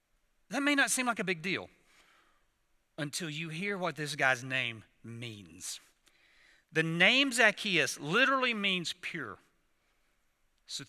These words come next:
think about that for a minute. Here's a guy despised by the people around him.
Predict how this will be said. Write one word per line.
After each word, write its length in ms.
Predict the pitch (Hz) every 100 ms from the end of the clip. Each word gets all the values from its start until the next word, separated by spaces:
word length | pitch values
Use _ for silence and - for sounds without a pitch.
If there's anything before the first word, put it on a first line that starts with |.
| _
think 180 | 311 285
about 220 | 277 220
that 120 | 190
for 120 | 180 185
a 40 |
minute. 280 | 156 113 98 _
Here's 360 | - 202 269 269
a 60 |
guy 400 | 247 196 151 139 143 - 156
despised 960 | 151 214 - - - 240 240 233 196
by 120 | 175 202
the 80 |
people 300 | 180 202 175
around 320 | 175 160 151 120
him. 140 | 101